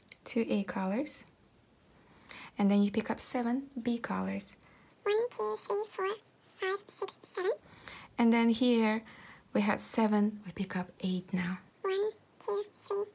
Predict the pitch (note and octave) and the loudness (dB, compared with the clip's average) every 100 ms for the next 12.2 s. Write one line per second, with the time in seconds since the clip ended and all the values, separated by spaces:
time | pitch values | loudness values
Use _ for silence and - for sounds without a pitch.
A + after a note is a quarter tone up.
0 | _ - G4+ A4 - _ _ - G4 G#4 | _ -8 -6 -6 -10 _ _ -8 -8 -8
1 | - _ _ _ - G4+ - - - - | -12 _ _ _ -10 -8 -10 -16 -20 -14
2 | - F#4 F#4+ - _ - - F#4 - - | -8 -4 -4 -6 _ -20 -8 -6 -6 -18
3 | - - - - - - _ _ _ _ | -20 -20 -20 -20 -20 -20 _ _ _ _
4 | _ _ _ _ _ _ _ _ - A#3+ | _ _ _ _ _ _ _ _ -4 0
5 | B3 A#3+ G3+ F#3 F#3 F#3 F#3 F3+ - F#3 | 2 4 4 4 2 2 -2 -4 -2 0
6 | F3+ F3 F3 G#3 - - - F3+ - A3 | 2 0 -2 -2 -6 -12 -8 -8 -8 -10
7 | - - - - - - F#3 - - - | -10 -14 -14 -12 -8 -8 -8 -12 -20 -20
8 | - _ _ _ _ _ _ _ _ _ | -20 _ _ _ _ _ _ _ _ _
9 | _ - _ _ _ _ _ _ _ - | _ -20 _ _ _ _ _ _ _ -20
10 | _ _ _ _ _ _ _ _ _ _ | _ _ _ _ _ _ _ _ _ _
11 | _ _ _ - - - C4+ B3 B3 F#3 | _ _ _ -20 -20 -10 -2 0 2 -2
12 | - - | -6 -12